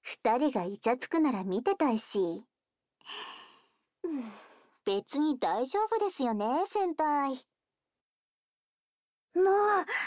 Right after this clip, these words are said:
いえ、気にしません。今の私にとって大事なのは、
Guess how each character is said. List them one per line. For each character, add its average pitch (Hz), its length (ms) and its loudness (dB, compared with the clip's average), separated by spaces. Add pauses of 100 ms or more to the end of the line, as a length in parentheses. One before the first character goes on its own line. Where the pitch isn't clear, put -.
(2250)
い 330 80 -2
え、 320 320 2 (720)
気 - 140 0
に 349 160 4
し 392 120 0
ま 415 140 4
せ - 100 0
ん。 427 40 2 (3250)
今 294 300 4
の 247 180 2
私 226 360 -2
に 262 140 2
と - 120 -2
っ 269 60 -2
て - 180 -12 (640)
大 285 220 2
事 370 120 0
な 359 120 4
の 269 160 4
は、 220 160 -4